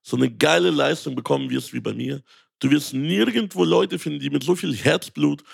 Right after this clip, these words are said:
an dir und deinem Unternehmen arbeiten wie ich und mein Team.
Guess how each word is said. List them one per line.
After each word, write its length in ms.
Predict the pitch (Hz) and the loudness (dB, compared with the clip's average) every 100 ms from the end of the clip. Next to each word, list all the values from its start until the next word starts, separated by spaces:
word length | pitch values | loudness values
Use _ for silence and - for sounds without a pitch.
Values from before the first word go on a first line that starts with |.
| - _ - | -20 _ -2
an 140 | 131 | -2
dir 140 | 131 | 2
und 140 | 156 131 | 0 2
deinem 300 | 131 131 123 | 0 0 -2
Unternehmen 440 | 120 123 123 135 | -4 -2 0 0
arbeiten 340 | 123 123 120 123 | 0 0 -4 -2
wie 100 | 127 | -2
ich 100 | 135 | -2
und 80 | |
mein 160 | 120 107 | -4 -4
Team. 320 | - 139 156 | -4 -6 -6